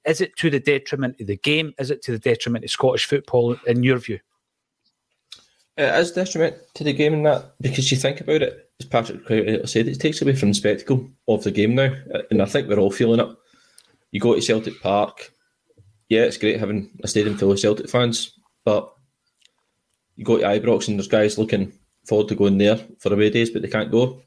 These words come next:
Speaker 2: due to the fact that this squabble's still going on years down the line. It, I read yesterday as well that Rangers are still wanting to take tickets for Celtic Park no matter what,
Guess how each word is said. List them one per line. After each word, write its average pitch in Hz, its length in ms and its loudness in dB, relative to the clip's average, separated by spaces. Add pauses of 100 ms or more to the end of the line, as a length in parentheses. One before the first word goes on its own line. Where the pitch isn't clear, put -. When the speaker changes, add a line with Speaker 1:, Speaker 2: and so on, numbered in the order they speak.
(160)
Speaker 2:
due 110 100 0
to - 60 -4
the - 40 -6
fact - 260 0
that 104 200 -2
this 107 160 -2
squabble's 107 640 0
still 101 320 0
going 98 160 2
on 113 340 2 (100)
years 104 240 0
down 104 180 2
the 101 80 2
line. 143 280 0 (680)
It, - 260 -2 (400)
I 110 80 2
read 131 240 2
yesterday 107 460 0
as 98 140 0
well 101 220 4
that 101 200 2
Rangers 101 580 0
are - 60 -10
still 98 220 0
wanting 98 180 0
to - 120 -4
take - 120 -8
tickets - 500 -4 (300)
for 101 80 -4
Celtic 107 340 -4
Park 95 200 0
no 92 60 -6
matter 92 260 0
what, 104 280 0